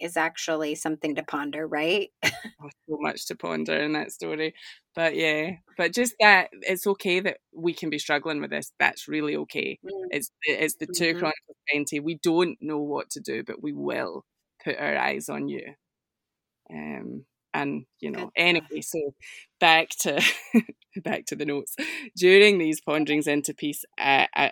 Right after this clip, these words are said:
Speaker 2: I looked more. I kind of felt led to look more into the Philippians four, six, and seven verses. And I went, "I'm sorry for people that, I hope this flows well. I love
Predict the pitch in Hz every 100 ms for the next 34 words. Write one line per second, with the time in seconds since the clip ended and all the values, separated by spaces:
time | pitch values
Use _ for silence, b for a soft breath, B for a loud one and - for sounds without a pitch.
0 | - 156 156 - - 156 147 147 165 156
1 | - 151 151 - 147 - 151 147 - 156
2 | 147 156 147 147 147 - 147 - 147 139
3 | 147 143 139 - 147 139 147 - 156 147
4 | 151 165 170 165 170 - 190 - - b
5 | b b b 165 160 151 151 151 151 -
6 | - 156 151 165 165 170 175 175 - 165
7 | 160 139 175 - 180 208 208 208 196 190
8 | - - 156 160 170 151 151 - 165 170
9 | 175 - 147 143 143 139 143